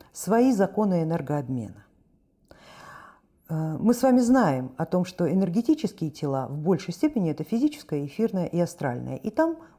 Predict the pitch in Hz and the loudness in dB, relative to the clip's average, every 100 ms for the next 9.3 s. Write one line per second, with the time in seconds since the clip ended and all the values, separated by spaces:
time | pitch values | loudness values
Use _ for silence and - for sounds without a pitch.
0 | _ 160 156 151 214 180 - 139 - 330 | _ -10 -8 -2 0 0 -2 -14 -4 -2
1 | 330 196 139 147 165 175 196 269 240 156 | -2 -4 -4 -4 -4 -2 0 0 -2 -4
2 | - 196 185 180 165 127 113 - 123 - | -2 -2 -2 -2 -2 -2 -6 -14 -18 -8
3 | 185 175 - _ _ _ _ _ 160 196 | -6 -6 -10 _ _ _ _ _ -4 -2
4 | 294 285 - - _ - - - 160 170 | 0 0 -2 -16 _ -12 -8 -2 0 2
5 | 196 185 180 175 170 165 143 160 160 - | 2 2 2 2 0 0 -2 -6 -8 -12
6 | - - 220 302 285 165 240 - 170 147 | -16 -4 0 2 2 0 -4 -2 -4 -4
7 | 143 - - 160 151 156 208 220 208 190 | -6 -12 -6 -4 0 2 4 4 4 2
8 | 180 175 175 160 147 165 160 277 214 147 | 2 2 0 -2 -4 -6 -6 -6 -6 -6
9 | 117 - | -8 -10